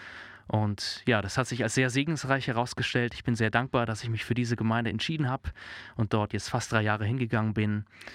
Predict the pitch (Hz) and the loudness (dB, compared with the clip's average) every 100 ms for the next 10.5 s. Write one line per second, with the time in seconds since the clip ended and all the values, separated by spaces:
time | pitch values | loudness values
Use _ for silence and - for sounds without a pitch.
0 | - - - - 110 110 - 123 131 113 | -18 -20 -20 0 2 4 2 2 2 0
1 | 113 117 127 120 120 120 120 117 - 110 | 2 0 2 2 2 2 2 0 0 0
2 | - 147 156 139 143 139 - - 135 139 | 2 2 0 0 0 0 -2 -2 0 0
3 | 139 - - - 113 101 101 - 107 107 | -4 -10 -8 -2 0 0 0 0 0 2
4 | 98 - - 120 113 - 95 110 139 127 | 0 0 2 2 2 0 2 4 4 2
5 | - 110 98 143 147 135 131 127 120 123 | 2 0 2 2 2 2 0 2 2 2
6 | 117 117 - 113 - - - - - - | 2 2 2 0 0 -12 -16 -14 -16 -18
7 | - - - 127 120 113 110 - 120 139 | -6 -4 2 2 4 2 0 -2 2 2
8 | 147 - 139 123 - 120 143 139 120 127 | 2 0 0 0 2 2 2 2 4 2
9 | - 131 127 131 - - - - - - | 0 0 0 -2 -8 -16 -20 -20 -14 -2
10 | 107 104 104 104 101 | 0 2 0 0 -2